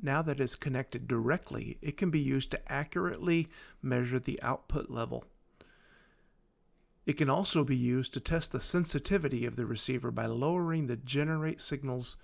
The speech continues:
output power until the bit error rate reads five percent. Should the repeater have performance issues, it may be necessary to put it in test mode.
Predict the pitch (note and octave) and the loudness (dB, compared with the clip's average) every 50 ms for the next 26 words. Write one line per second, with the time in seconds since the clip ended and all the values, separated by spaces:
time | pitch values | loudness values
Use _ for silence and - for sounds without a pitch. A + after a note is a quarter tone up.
0 | - - - - - - - - - D3+ E3+ - - - D#3 C#3 - - - A#2 | -20 -20 -20 -20 -20 -20 -20 -6 -2 -2 -2 -2 -2 -4 -4 -4 -2 -2 -2 0
1 | A2+ A#2+ A#2 B2 B2+ C#3 C#3 C#3 C3+ - - D#3+ D3 C3 B2 B2+ A2 A2 - C#3+ | 0 0 0 -2 -2 -2 -2 -2 -2 -2 0 2 2 2 2 -2 -4 -2 0 0
2 | E3 - - - - D#3 E3+ D#3 A#2+ A2+ A2 G#2+ A2+ - - - - - A#2 A2 | 0 0 -2 -4 -2 0 0 0 0 -2 -4 -4 -4 -6 -6 -8 -6 -6 -4 -4
3 | - - - - - A#2 A#2 A#2 A2 - - A2 G#2 - D3 C3+ A#2 - - - | -6 -8 -8 -4 -2 0 0 -2 -2 -6 -8 -6 -4 -4 -4 -4 -6 -8 -12 -18
4 | - - - - - - - - - - _ _ - - - - - - - - | -20 -20 -20 -20 -20 -20 -20 -20 -20 -20 _ _ -20 -20 -20 -20 -20 -20 -20 -20
5 | - - - - - - - G#3+ G3+ G3 E3+ C#3+ C#3+ C#3+ - D#3 D3 C#3 C3 A#2+ | -20 -20 -20 -14 -4 2 4 6 6 6 4 4 2 0 0 0 0 2 0 0
6 | B2+ A#2 A2 - - A2 - - D#3 F3 G3 F3 C3+ A#2+ - - A#2 A#2 - - | -2 -4 -6 -6 -10 -10 -4 -2 0 0 2 2 0 -2 -4 -4 -4 -4 -4 -4
7 | B2 A#2+ C3 C3 - - - - - - - - - - F3 - F#3 G3 A3 G#3 | -4 -4 -4 -6 -8 -10 -14 -18 -20 -20 -20 -10 -4 -2 -2 2 2 2 4 4
8 | F3 E3 C#3+ D3 D#3+ D3+ - B2+ - - B2 A2+ A2+ A2 G#2 - - - - - | 6 6 6 6 4 2 2 0 0 0 0 0 0 0 -2 -4 -6 -8 -2 -2
9 | D#3+ D3 D3 C3 C3 B2 A#2 - - D#3+ E3 D#3 - - - B2 A2 F#2+ - - | 0 0 2 0 0 0 0 0 0 0 0 0 -2 -4 -6 -8 -10 -10 -10 -12
10 | - | -14